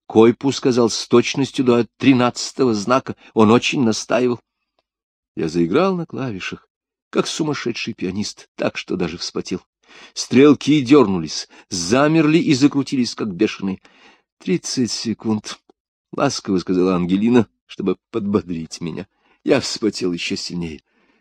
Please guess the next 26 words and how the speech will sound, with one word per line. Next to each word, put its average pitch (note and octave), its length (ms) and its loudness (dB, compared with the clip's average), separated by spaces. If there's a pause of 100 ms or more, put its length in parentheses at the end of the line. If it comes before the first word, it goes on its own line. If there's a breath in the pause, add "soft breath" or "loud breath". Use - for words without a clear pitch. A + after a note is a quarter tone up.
(360)
"Есть!" — - 1120 4 (520)
выдохнул E3+ 720 6
я, C#3+ 240 4
когда A2+ 260 -2
она A#2 140 2
объявила G2 420 0
десять F2+ 460 -6
секунд. - 520 -8 (600)
Я E2+ 200 0
врубил F2+ 340 6
таймер A2 580 2 (480)
и F2 100 -2
включил G2+ 400 4
главный G2 380 4
рубильник. F2+ 560 -2 (380)
Темпоральная A#2 720 2
спираль A#2+ 480 0
засверкала A#2 800 -2
зеленью, C3+ 560 4
и D3 100 10
мы D#3 160 8
бросились F3+ 760 4
к - 80 -8
её E3 160 2
выступающему G#2+ 960 -4
концу. F#2+ 400 -8